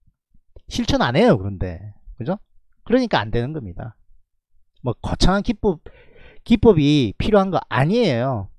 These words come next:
닥터 K가 제시한 주식 생초보 탈출 팁 일부터 오까지만 해도 여러분들 그거 가능하다 생각합니다.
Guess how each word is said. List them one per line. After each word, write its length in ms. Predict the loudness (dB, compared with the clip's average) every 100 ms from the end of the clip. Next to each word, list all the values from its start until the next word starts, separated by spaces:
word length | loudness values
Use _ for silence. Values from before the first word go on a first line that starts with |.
| -20 -20 _ _ _ _ _ -20 _ -20 _ _ _ _ _ _ _ _ _ _ _ -8 2
닥터 240 | 2 4
K가 320 | 6 8 8
제시한 480 | 8 6 8 6 6 -4 _ -20 -4
주식 280 | 2 2 2
생초보 320 | 0 2 4
탈출 420 | 4 0 -2 -8 2
팁 220 | 2 2 -6 -20 _ _ -8
일부터 440 | 0 2 2 0
오까지만 960 | -2 2 2 4 4 4 2 2 0 0 -6
해도 500 | -2 0 0 -2 -4 -6
여러분들 500 | -4 -4 -6 -8 -8 _ _ _
그거 500 | -8 0 2 2 -4 -10
가능하다 460 | -8 -4 -2 -2 -4
생각합니다. 680 | -6 -8 -10 -10 -12 -14